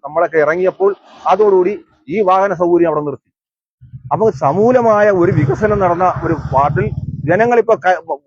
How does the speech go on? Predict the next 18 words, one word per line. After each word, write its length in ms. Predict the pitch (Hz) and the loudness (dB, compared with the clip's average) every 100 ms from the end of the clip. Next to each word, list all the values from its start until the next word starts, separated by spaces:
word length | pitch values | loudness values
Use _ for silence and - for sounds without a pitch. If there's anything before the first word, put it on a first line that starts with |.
| 139 | -14
മാടി 240 | 147 190 226 | -4 -2 0
വിളിക്കുക, 320 | 220 214 196 | -2 -2 -2
നമ്മുടെ 280 | 156 180 208 | -2 -2 -2
പറയുക, 320 | 190 196 202 | 0 2 2
"നിങ്ങൾ 300 | 165 175 214 | 0 -2 -2
നിൽക്കൂ, 340 | 202 - 190 - _ _ _ _ - | -2 -4 -4 -6 _ _ _ _ -8
നിങ്ങൾ 200 | 156 214 | -2 0
ഒരാളിനെ 340 | 202 190 214 233 | 2 2 2 0
നിർത്തൂ, 340 | 208 190 117 _ _ _ 131 | 2 0 -2 _ _ _ -6
നമുക്ക് 560 | 151 190 214 196 151 - | -4 0 2 4 2 0
ഏറ്റവും 300 | 139 156 233 | -4 0 2
വലിയ 120 | 220 | 2
താല്പര്യം 480 | 202 190 196 202 190 | 2 2 2 0 0
നിങ്ങളെല്ലാം 420 | 180 196 190 185 | -2 0 2 2
കൂടെ 60 | 185 | 0
പഴയ 420 | 165 170 160 185 | -2 -4 0 0
കണക്കിന് 260 | 202 185 170 | 0 -2 -2
വരണമെന്ന്." 420 | 156 160 143 | -2 -4 -6